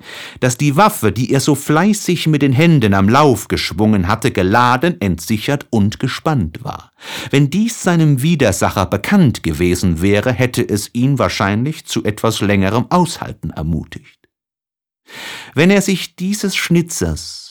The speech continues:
seiner ersten Zeit als junger Dachs, erinnerte, hatte er immer lächeln müssen, doch danach war ihm jetzt nicht zumute. Er blickte wieder zur Gewehrmündung hin, und für einen Augenblick meinte er,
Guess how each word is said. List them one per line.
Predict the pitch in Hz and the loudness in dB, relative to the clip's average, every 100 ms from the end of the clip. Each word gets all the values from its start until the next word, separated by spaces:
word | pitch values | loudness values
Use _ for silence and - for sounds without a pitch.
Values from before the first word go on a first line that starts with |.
| - | -8
seiner | - 110 117 | -2 2 2
ersten | 143 170 165 - 160 156 | 2 2 0 -2 -2 -2
Zeit | - 175 156 101 - - | 0 0 0 -2 -6 -10
als | 101 98 - | -6 -6 -4
junger | 95 139 135 | 0 2 2
Dachs, | 120 143 - - - | 2 -2 -6 -16 -10
erinnerte, | - 95 98 92 87 80 127 - _ _ _ _ _ | -10 -8 -4 -4 -4 -10 -14 -14 _ _ _ _ _
hatte | - 107 139 | -8 -4 -2
er | 131 - | -2 2
immer | 143 147 | 2 2
lächeln | 156 151 - 80 80 | 0 -2 -2 -2 0
müssen, | 82 82 85 80 82 _ _ _ _ _ | 0 -2 -2 -4 -6 _ _ _ _ _
doch | 101 98 | -2 -2
danach | - 113 104 104 113 127 123 90 | 0 2 4 4 4 2 0 0
war | 107 104 - | 2 2 0
ihm | 98 87 80 | -4 -2 -2
jetzt | 82 107 117 - 151 | 0 -2 -4 -10 -4
nicht | 160 - - | -4 -6 -10
zumute. | 85 - - - 95 - _ _ _ _ - - | -6 -6 -8 -10 -14 -16 _ _ _ _ -20 -4
Er | 127 | -2
blickte | 117 156 - 139 110 | 2 0 0 0 0
wieder | 139 156 180 175 | 0 2 2 0
zur | - 170 | 0 0
Gewehrmündung | 170 151 180 160 87 87 87 80 85 80 | 2 2 4 4 4 2 2 0 -2 -2
hin, | 92 85 80 - _ _ _ | -2 -2 -4 -12 _ _ _
und | 107 104 | 0 0
für | 117 143 | 0 2
einen | 156 170 180 | 2 2 2
Augenblick | 170 160 165 160 147 - | 2 4 2 2 0 0
meinte | 98 107 110 110 127 | 2 2 2 0 -2
er, | 131 139 | -2 -4